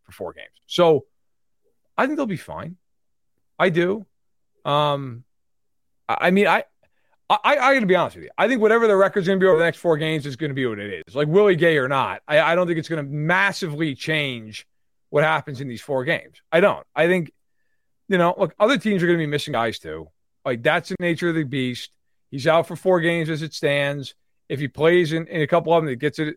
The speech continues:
a reduced suspension, great. If he doesn't, fine. Uh, I think they will be fine. I honestly do. Like, I really, really, really do. I really do not think this is gonna be something where now the, the season's just, like, thrown into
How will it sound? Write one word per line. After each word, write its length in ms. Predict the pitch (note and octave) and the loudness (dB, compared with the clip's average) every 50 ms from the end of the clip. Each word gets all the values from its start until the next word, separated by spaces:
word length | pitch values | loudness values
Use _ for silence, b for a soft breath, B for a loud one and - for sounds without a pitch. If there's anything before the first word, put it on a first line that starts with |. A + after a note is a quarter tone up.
| - | -6
a 280 | - C#3+ C3 A2+ B2+ C#3 | -6 -4 -2 -2 -2 -2
reduced 420 | C3 C3 C3+ B2+ D3 E3+ D#3+ - - | -2 -4 -4 0 0 0 0 0 -4
suspension, 560 | D3+ - - E3+ E3 D#3+ C#3+ - E3 D3+ C3+ | -10 -6 -2 0 0 0 0 -4 -4 -6 -4
great. 420 | G#2+ A#2 C#3 D3+ D#3+ D#3+ E3 - _ _ _ _ _ _ - | -2 2 2 4 4 2 0 -4 _ _ _ _ _ _ -8
If 80 | C#3 C3+ | 0 2
he 80 | D3 | 4
doesn't, 360 | D3+ E3+ E3+ D#3 E3 E3 - | 6 6 4 4 0 -4 -6
fine. 580 | - - D3+ C#3+ D3 D3 D3 D3 D3 D3 C#3 B2+ _ _ _ _ _ _ _ - | -2 0 2 4 4 4 2 2 -2 -4 -6 -10 _ _ _ _ _ _ _ -4
Uh, 220 | - C3+ B2 B2+ - - | 0 0 0 0 0 -2
I 100 | D3+ D#3 | -2 -2
think 160 | D#3 E3+ D3 | -2 -2 -2
they 60 | C#3 | -2
will 100 | C#3 G#2+ | -2 -4
be 120 | F2 F#2 E2+ | -4 -8 -14
fine. 320 | - - - - _ - _ _ _ _ _ _ _ - | -18 -20 -20 -20 _ -20 _ _ _ _ _ _ _ -4
I 80 | D3+ D#3 | 0 2
honestly 420 | F3 F3+ F3+ F3+ D#3+ - D3 A2 | 2 2 2 2 0 -2 -6 -10
do. 180 | E2 D#2 C2+ A#1 _ _ _ _ - | -10 -12 -18 -20 _ _ _ _ -10
Like, 120 | C#3+ C#3 | -2 0
I 60 | D#3+ D3+ | 2 2
really, 520 | D3+ C#3+ D3 D#3 F3 F3 F3 E3+ E3+ E3 | 2 0 0 2 4 4 4 4 2 2
really, 400 | C#3+ C3+ C#3+ D3 C#3+ C#3 C#3 C3 | 0 0 0 0 2 0 0 -4
really 480 | A#2+ A#2+ A#2+ A#2+ B2 B2 A#2 A2 G#2 F#2 | -4 -6 -4 0 0 2 2 0 -2 -6
do. 80 | F#2+ | -6
I 140 | E2+ G#2 C3+ | -4 0 0
really 500 | C#3+ C#3 C3+ C#3+ D#3+ F3+ F3+ F3+ F3 E3 | 0 0 0 0 4 4 6 6 4 4
do 80 | D#3 D3+ | 2 2
not 240 | D3+ C#3+ C3+ - | 2 2 0 0
think 160 | - C3+ A2+ - | -2 -8 -8 -8
this 160 | B2 - - | -12 -12 -10
is 100 | B2+ G#2+ | -10 -8
gonna 140 | C#3 C3+ A#2+ | -8 -8 -8
be 80 | A#2+ | -8
something 320 | A#2 - D3 C3 A#2 C3+ B2+ | -6 -4 -4 -2 -2 -2 -4
where 100 | C3 C#3 | 0 0
now 160 | C#3+ C#3 B2+ | 0 0 0
the, 120 | A#2+ A#2+ _ _ _ | -2 -6 _ _ _
the 100 | - D#3 | -10 -10
season's 640 | - - - - - F3+ E3+ D#3+ C3 D3 C#3 B2 - | -10 -10 -10 -6 -4 -4 -2 -2 -4 -6 -8 -10 -10
just, 180 | C3+ C3 - | -12 -8 -6
like, 160 | D#3 A#2+ - - | -6 -6 -6 -4
thrown 240 | - D3+ D3 C#3+ | 0 2 2 2
into 180 | C3+ A2+ A2+ A2 | 0 -2 -12 -16